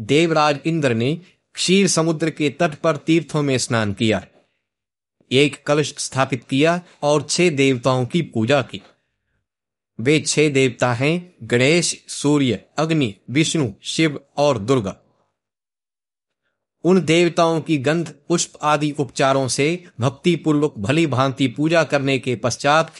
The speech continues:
इंद्र ने परम ऐश्वर्य स्वरूपिणी भगवती महालक्ष्मी का आवाहन किया।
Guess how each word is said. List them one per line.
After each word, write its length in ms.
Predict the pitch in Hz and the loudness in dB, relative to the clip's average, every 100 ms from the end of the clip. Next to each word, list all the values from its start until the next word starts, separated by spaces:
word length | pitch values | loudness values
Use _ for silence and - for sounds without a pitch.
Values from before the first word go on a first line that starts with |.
| _ | _
इंद्र 280 | 160 165 143 | -4 0 0
ने 340 | 127 139 165 165 _ _ | 2 -2 -4 -10 _ _
परम 300 | 160 180 170 - | 2 2 0 0
ऐश्वर्य 420 | 180 - 175 156 | 0 0 0 0
स्वरूपिणी 720 | - 143 165 165 131 127 156 - _ _ _ _ _ _ - | 0 2 2 2 0 0 -2 -10 _ _ _ _ _ _ 0
भगवती 460 | 135 170 175 180 | 2 4 2 2
महालक्ष्मी 600 | 151 143 175 151 - 147 | 0 2 2 0 -2 -2
का 160 | 135 156 | 0 0
आवाहन 480 | 139 123 117 151 160 | 0 0 0 0 -2
किया। 240 | 123 98 | -4 -6